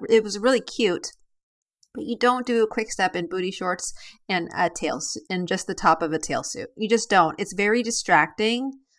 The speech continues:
I love the take, though. I'm not saying that, "Oh, Cheryl, get out of the past, like, evolve." There's other ways of doing that. She could have worn leggings.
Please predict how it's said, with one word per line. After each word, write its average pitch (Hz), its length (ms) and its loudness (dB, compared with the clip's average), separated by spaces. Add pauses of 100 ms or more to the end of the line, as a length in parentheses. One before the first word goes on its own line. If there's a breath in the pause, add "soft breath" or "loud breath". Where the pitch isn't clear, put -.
(140)
I 208 140 4
love 202 460 4
the 214 80 2
take, 196 400 -4
though. 214 60 2
I'm 202 240 6
not 220 200 0
saying 196 280 -2
that, 185 200 0
"Oh, 190 340 2 (300)
Cheryl, 196 500 2
get 208 140 2
out 190 200 8
of 180 60 -4
the 185 60 -4
past, 185 460 4
like, 175 260 0
evolve." 185 580 4 (220 loud breath)
There's 220 200 4
other 220 200 8
ways 220 260 4
of 180 100 -4
doing 190 260 -2
that. 151 220 0
She - 100 -6
could 233 120 -4
have 170 80 -4
worn 160 260 0
leggings. 202 640 2